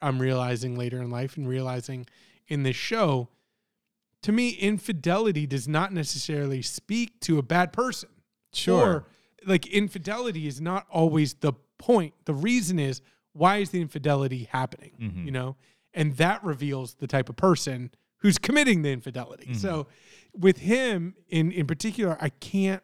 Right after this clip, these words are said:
Speaker 1: pull the act of his infidelity from his inability to take ownership and responsibility
Speaker 2: Mm-hmm.
Speaker 1: for his actions. So until he's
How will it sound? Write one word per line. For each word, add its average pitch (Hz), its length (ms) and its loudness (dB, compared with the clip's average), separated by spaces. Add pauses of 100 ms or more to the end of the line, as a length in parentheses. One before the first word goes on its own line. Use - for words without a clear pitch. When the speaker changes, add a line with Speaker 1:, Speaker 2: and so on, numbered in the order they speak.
Speaker 1:
pull 180 560 -2 (180)
the 156 260 -6
act 165 340 2
of 165 100 0
his 151 160 -2
infidelity 147 800 0 (560)
from 233 260 2
his - 320 -8
inability 156 720 2
to 135 120 -8
take 143 340 -2
ownership 160 580 0
and 139 80 -4
responsibility 143 960 -2
Speaker 2:
Mm-hmm. 98 340 -8
Speaker 1:
for 202 120 -2
his 180 120 -2
actions. 202 520 -8
So 247 400 4
until 214 380 0
he's 185 260 -4